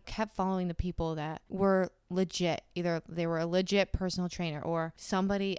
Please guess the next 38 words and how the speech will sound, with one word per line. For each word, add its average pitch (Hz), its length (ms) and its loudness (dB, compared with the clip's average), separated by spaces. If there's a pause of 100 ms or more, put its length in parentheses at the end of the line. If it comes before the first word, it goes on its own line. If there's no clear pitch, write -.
on 180 280 0
Instagram 190 640 -4
that 170 200 -2
is 165 160 -4
my 175 300 -2
body 165 340 -6
type 196 360 -6
that - 200 -2
also - 240 2
works 165 280 -6
out 156 260 -4 (420)
and 190 160 0
makes 175 220 -4
it 170 120 -4
very 170 220 0
clear 165 380 -2
that, 151 260 -2
like, 139 240 -6 (320)
everybody's 226 460 0
journey 165 260 -2
is 170 100 -4
different, - 300 -6
everybody's 156 500 -6
body 190 380 0
is 180 140 -2
different, 165 440 -6
and 147 380 -6 (100)
there's 196 400 -2
no 175 360 -2
need 165 300 -4
to 156 460 -8 (240)
compare 156 580 -4
when 143 140 -8
it - 140 -12
comes 151 400 -10
to - 120 -10
that 143 280 -6
because - 480 -10